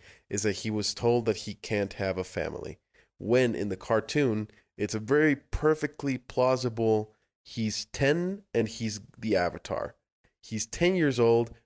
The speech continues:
being the Avatar is way too much for him. He runs away. And in this one, it's like,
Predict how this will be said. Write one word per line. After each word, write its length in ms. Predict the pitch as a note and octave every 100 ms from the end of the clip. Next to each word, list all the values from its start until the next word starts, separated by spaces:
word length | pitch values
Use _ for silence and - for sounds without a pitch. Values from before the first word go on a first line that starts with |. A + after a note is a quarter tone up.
| _
being 200 | A#2 A#2
the 140 | A2+
Avatar 460 | A2+ A#2 A#2 A2+ G#2
is 140 | G2
way 260 | G#2+ B2 C#3+
too 220 | - B2
much 240 | A2 G#2 -
for 220 | G#2 G2+
him. 240 | G2 G2 - _ _
He 120 | -
runs 280 | G2+ G#2 G2
away. 280 | F#2+ F#2 F2
And 100 | G2+
in 80 | G#2+
this 160 | C3
one, 120 | C3+ A#2+
it's 140 | A#2
like, 220 | G#2+ G2+